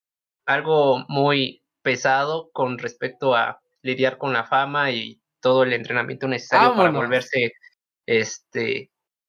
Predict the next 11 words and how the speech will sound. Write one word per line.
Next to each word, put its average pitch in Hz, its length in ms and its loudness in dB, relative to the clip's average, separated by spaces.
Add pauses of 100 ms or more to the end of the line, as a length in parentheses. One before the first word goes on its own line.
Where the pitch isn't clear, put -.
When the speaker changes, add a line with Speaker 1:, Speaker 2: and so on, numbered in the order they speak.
(800)
Speaker 1:
alguien 139 460 -4
así 127 300 -4
de 131 120 2
bueno, 127 460 0 (540)
eh, 131 240 -2
en 135 160 -2
cualquiera 135 340 0
de 135 80 0
los 120 160 -4
dos 123 180 -4
ámbitos. 131 540 -4